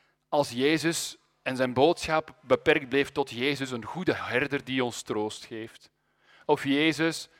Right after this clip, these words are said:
de wijze rabbi die het leven begrijpt en aan ons uitlegt. Maar Jezus als gestorven en opgestane Heer,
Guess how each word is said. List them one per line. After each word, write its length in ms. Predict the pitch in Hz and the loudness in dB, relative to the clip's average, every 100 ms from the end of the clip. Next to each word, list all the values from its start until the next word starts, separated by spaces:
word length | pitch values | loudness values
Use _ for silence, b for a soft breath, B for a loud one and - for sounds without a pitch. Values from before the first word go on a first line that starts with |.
| b b _ | b b _
de 240 | 131 156 | 2 4
wijze 360 | 143 156 170 139 | 6 6 6 4
rabbi 380 | 139 160 165 147 | 2 0 -2 -2
die 120 | 147 | -2
het 120 | 127 | 0
leven 600 | 117 123 151 165 156 143 | -2 -2 0 0 0 -4
begrijpt 640 | 127 - 135 147 165 - b b - | -6 -6 -6 -6 -6 -10 b b -8
en 120 | 127 | -4
aan 100 | 120 | -4
ons 180 | 113 110 | -4 -4
uitlegt. 680 | 113 127 151 151 - - _ _ _ _ _ _ _ _ _ _ _ _ _ _ _ | -2 -2 -6 -14 -18 -20 _ _ _ _ _ _ _ _ _ _ _ _ _ _ _
Maar 140 | - 98 | -12 -8
Jezus 500 | 123 202 208 208 - | -2 -2 -2 -6 -2
als 300 | 131 123 - _ _ _ _ b b b b b b _ | -2 -2 -10 _ _ _ _ b b b b b b _
gestorven 800 | 113 - - 135 151 170 190 185 _ b b b | -16 -12 -4 -4 -2 -4 -6 -10 _ b b b
en 180 | - 113 - _ | -10 -10 -12 _
opgestane 960 | 214 - - 165 - - 165 175 170 | -6 -4 -8 -8 -8 -6 -4 -4 -6
Heer, 520 | 131 113 123 156 - | -6 -8 -6 -8 -10